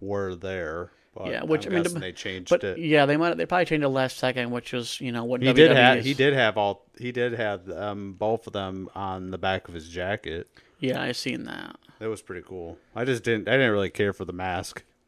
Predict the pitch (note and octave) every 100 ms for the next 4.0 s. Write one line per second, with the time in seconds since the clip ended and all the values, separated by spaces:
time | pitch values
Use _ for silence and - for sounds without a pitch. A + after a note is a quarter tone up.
0 | _ _ _ _ _ _ _ _ E3 D#3+
1 | E3 D#3+ D#3+ - D#3 D#3 D#3 D3+ D3+ D3+
2 | D3 C#3+ C#3 C#3 B2+ D3 C3 A#2 B2 -
3 | A#2+ G#2 G#2 G#2 G#2 G2+ F3+ G3+ C#3+